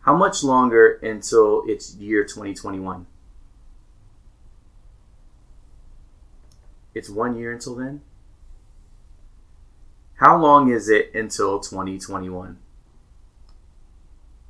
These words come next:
Three hours, forty minutes until then.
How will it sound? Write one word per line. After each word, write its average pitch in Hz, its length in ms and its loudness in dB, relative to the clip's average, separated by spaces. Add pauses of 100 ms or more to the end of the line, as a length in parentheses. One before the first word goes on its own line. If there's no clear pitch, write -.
(880)
Three 127 200 2
hours, 127 640 2
forty 117 220 -4
minutes 107 320 -6
until 104 320 -6
then. 90 260 -10